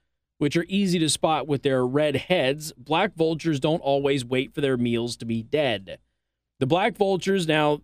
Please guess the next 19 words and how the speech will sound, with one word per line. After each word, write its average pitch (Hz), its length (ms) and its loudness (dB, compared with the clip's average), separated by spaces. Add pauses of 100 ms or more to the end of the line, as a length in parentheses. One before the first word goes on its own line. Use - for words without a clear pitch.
(120)
that's 143 400 -2
a 135 100 2
very, 160 340 2
very 135 280 2
aggressive 135 500 0
bird, 190 300 2
Harden 160 280 2
says, 147 400 0 (360)
they're 156 100 2
basically 226 580 0
waiting 214 400 0
for 240 120 -2
the 233 80 0
cows 190 400 0
and 180 80 2
the 170 40 2
calves 151 420 0
to 143 100 -12
die 143 540 2